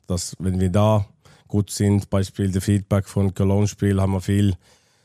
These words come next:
einfach Grundsachen rübergegangen. Wie soll man da spielen? Wie, wie wollen wir da spielen? Halt jetzt erster Linie halt die Grund-, Basissachen verbessern und dann kannst du da, wenn du das hast, dann kannst du da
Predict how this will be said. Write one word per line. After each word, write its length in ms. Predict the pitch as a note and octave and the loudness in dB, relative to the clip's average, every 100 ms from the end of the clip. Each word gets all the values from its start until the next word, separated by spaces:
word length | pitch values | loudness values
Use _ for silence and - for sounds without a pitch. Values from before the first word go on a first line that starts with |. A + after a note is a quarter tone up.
| _ - | _ -2
einfach 300 | G2 G2 G2 | 2 2 0
Grundsachen 800 | G#2+ A2 - G2 - G2 G2 F2+ - - - | 2 2 0 -4 -4 -2 0 -2 -8 -16 0
rübergegangen. 840 | G2 F#2+ F#2+ F#2 F#2+ F#2+ F#2 F#2 F2 - - | 2 4 2 2 0 2 0 0 -2 -8 -2
Wie 180 | F#2+ F#2 | 0 2
soll 200 | G2+ F#2+ | 2 0
man 140 | F#2 | 2
da 220 | F#2 F#2 | 0 -2
spielen? 540 | E2+ - F#2+ F#2 F#2 F2+ | -4 -6 -2 0 2 0
Wie, 240 | F#2 F#2 | 0 -2
wie 240 | D#2+ F#2+ F2+ | -4 -4 -2
wollen 280 | F#2 F#2+ F#2 | 0 0 0
wir 120 | F2+ | -2
da 160 | F#2 F2 | -2 -4
spielen? 540 | - F2+ F2+ F2+ F2 - _ _ - | -4 -2 -2 -2 -4 -8 _ _ -6
Halt 160 | F2 E2+ | -4 0
jetzt 340 | F#2+ - - _ - | -2 -2 -12 _ -12
erster 360 | - G#2 G2 G2+ | -2 -2 0 0
Linie 320 | G2 F#2 F2+ | 2 2 2
halt 220 | F#2 F2 | 0 -2
die 80 | F2+ | -6
Grund-, 360 | - G2+ G#2 - - - | -2 0 2 -2 -10 -2
Basissachen 840 | G#2 A2 A2 - G#2 F#2+ G2+ G2 - - | 2 2 0 -2 -4 0 0 0 -4 -12
verbessern 580 | - G2 G2+ G#2 - G2+ | -4 0 2 0 0 -2
und 140 | F#2+ F#2 | -2 0
dann 320 | F#2 F#2+ F#2 - - - | 0 0 -2 -6 -20 -2
kannst 280 | G2+ F#2+ - | 0 0 0
du 40 | |
da, 200 | G2 G2 | 0 2
wenn 160 | F#2+ G2 | 2 2
du 120 | F#2 | 2
das 260 | G2 A2 - | 2 0 2
hast, 260 | G#2+ - | -2 -2
dann 120 | G2 F#2+ | -4 0
kannst 260 | F#2 F#2 | 0 0
du 40 | F2+ | 0
da 300 | F2+ F2+ | 2 2